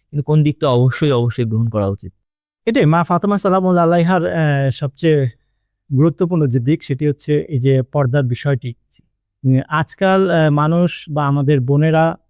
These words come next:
Speaker 2: যেটা তাদেরকে বোঝানো হয়
Speaker 1: জি।
Speaker 2: যে হেজাব হচ্ছে তাদের বাধা, কিন্তু আমরা যদি মা ফাতেমা সালামুল্লাহ আলাইহাকে দেখি, দেখি যে তিনি হেজাবের মধ্যে থেকেও এই সকল কাজ কিন্তু সম্পাদন করেছেন।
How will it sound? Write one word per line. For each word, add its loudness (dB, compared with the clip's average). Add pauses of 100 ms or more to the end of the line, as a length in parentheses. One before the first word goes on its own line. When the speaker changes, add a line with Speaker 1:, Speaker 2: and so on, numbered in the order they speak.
(140)
Speaker 2:
যেটা -2 (580)
তাদেরকে 0
বোঝানো 2
হয় 2 (300)
Speaker 1:
জি। -10
Speaker 2:
যে 0
হেজাব 2
হচ্ছে -2
তাদের 0
বাধা, -2 (720)
কিন্তু 2
আমরা 0
যদি 0
মা 0
ফাতেমা -4
সালামুল্লাহ -2
আলাইহাকে -2
দেখি, -4
দেখি -8
যে -6
তিনি -6 (440)
হেজাবের 2
মধ্যে 0
থেকেও -2
এই 0
সকল -2
কাজ -2
কিন্তু -2
সম্পাদন -2
করেছেন। -4